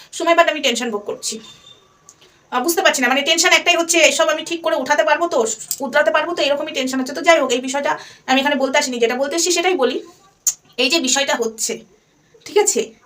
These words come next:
এই যে মেয়েটাকে নিয়ে যেভাবে, আহ, ছেলে খেলা করলো, তোমরা বলছো না এই দুটো মেয়েরই দোষ, এই দুটো মেয়েরই দোষ, এই দুটো মেয়েকে তুমি সাপোর্ট করছো কেন? আমি সাপোর্ট করছি না, যেটা অন্যায় সেটা অন্যায়,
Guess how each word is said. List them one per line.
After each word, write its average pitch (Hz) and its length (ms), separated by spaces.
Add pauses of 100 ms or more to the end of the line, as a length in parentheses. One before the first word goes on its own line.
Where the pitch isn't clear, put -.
এই 311 140
যে 381 100
মেয়েটাকে 302 400
নিয়ে 262 340 (480)
যেভাবে, 294 520 (420)
আহ, 247 600
ছেলে 349 220
খেলা 349 180
করলো, 311 400 (360)
তোমরা 262 220
বলছো 285 320
না - 260 (460)
এই 302 100
দুটো 277 280
মেয়েরই 311 360
দোষ, 349 400
এই 254 120
দুটো 240 240
মেয়েরই 285 280
দোষ, 285 380 (880)
এই 262 80
দুটো 269 180
মেয়েকে 285 180
তুমি 302 140
সাপোর্ট 277 280
করছো 302 220
কেন? 269 120
আমি 285 180
সাপোর্ট 302 320
করছি 277 260
না, 208 100
যেটা 277 340 (500)
অন্যায় 359 420
সেটা - 220
অন্যায়, 233 480